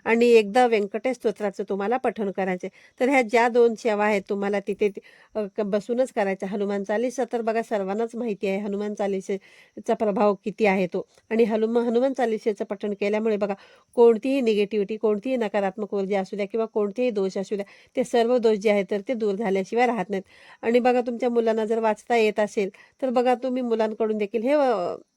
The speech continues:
वाचून घेऊ शकता. तर आणि जर मुलांना वाचता येत नसेल तर आई वडील स्वतः मुलांसाठी हे वाचू शकतात. तर बघा किंवा नाहीतर मग तुम्ही, अ, मोबाईलवरती लावून देखील श्रवण देखील करू शकता. तर बघा हा उपाय जर आईला जमत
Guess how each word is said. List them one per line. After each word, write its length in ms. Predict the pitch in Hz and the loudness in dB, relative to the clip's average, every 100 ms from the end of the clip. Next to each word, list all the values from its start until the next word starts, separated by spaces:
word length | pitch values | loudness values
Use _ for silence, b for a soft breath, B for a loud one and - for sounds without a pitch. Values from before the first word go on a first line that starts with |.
| _ _ _ _ _ - | _ _ _ _ _ -4
वाचून 440 | 208 214 226 226 | 2 2 2 -2
घेऊ 200 | 202 202 | 0 0
शकता. 360 | 190 208 - 175 B B - | -2 -8 -4 -8 B B -6
तर 60 | 254 | 0
आणि 220 | 254 254 | 2 2
जर 140 | 254 | 0
मुलांना 360 | 254 247 233 240 | 0 2 2 2
वाचता 320 | 240 233 277 | 0 -2 -2
येत 100 | 277 277 | -2 0
नसेल 440 | 254 226 214 202 | -2 0 0 0
तर 80 | 240 | -2
आई 320 | - 233 233 | 2 2 2
वडील 380 | 226 220 220 214 | 0 0 0 -4
स्वतः 280 | - 233 240 | -6 -6 -2
मुलांसाठी 520 | 226 208 208 214 208 | -2 -2 -2 -4 -4
हे 320 | 214 214 247 - | 0 0 0 -2
वाचू 300 | 233 208 214 | -4 -2 -4
शकतात. 320 | 214 - 185 - B B - | -8 -8 -8 -10 B B -4
तर 80 | 254 | 0
बघा 240 | 262 269 | 2 0
किंवा 240 | - 277 | -2 -2
नाहीतर 320 | 262 247 247 262 | 2 2 2 -2
मग 120 | 262 226 | -4 -4
तुम्ही, 220 | 269 311 - B B - | -4 -4 -6 B B -2
अ, 60 | 226 226 220 220 | 4 6 6 2
मोबाईलवरती 600 | 220 233 226 240 226 214 | 2 2 4 2 0 0
लावून 260 | 240 214 214 | -2 0 -2
देखील 320 | 214 226 285 294 269 | -4 -4 -6 -6 -6
श्रवण 360 | 247 208 208 | -2 -2 -2
देखील 280 | 208 196 269 | -4 -4 -6
करू 280 | 247 208 185 | -4 -2 -2
शकता. 300 | 214 185 180 B B B | -6 -10 -10 B B B
तर 60 | 277 | -2
बघा 180 | 269 240 | 0 0
हा 240 | 226 247 | 2 4
उपाय 340 | 254 247 247 240 | 4 2 0 0
जर 120 | 247 | -2
आईला 340 | 214 214 226 | 0 0 0
जमत 220 | 214 220 | -2 -2